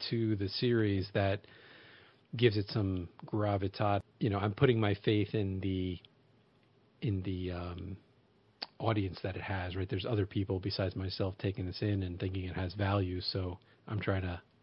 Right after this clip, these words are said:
go along with it until I can understand what that value is. Maybe we gotta get two books in. Maybe we gotta get to the end of this book to really,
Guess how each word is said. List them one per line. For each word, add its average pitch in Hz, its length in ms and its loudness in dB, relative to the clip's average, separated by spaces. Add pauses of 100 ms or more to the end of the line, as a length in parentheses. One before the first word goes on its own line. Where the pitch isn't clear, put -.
(260)
go 113 140 8
along 104 300 6
with 104 140 4
it 98 140 0
until 95 340 -2
I 95 100 0
can 92 180 -4
understand 92 680 -2 (760)
what 101 200 0
that 87 140 -2
value 90 380 -2
is. 87 180 -8
Maybe 98 220 0
we 95 100 2
gotta 98 180 4
get 98 260 0
two 110 140 0
books 98 280 0
in. 95 240 2
Maybe 92 180 -4
we 92 140 -4
gotta 92 200 -4
get 90 200 -6
to 104 60 -8
the 98 120 -4
end 95 140 -4
of 90 60 -8
this 95 200 -6
book 98 200 -4
to 98 100 -4
really, 92 400 -4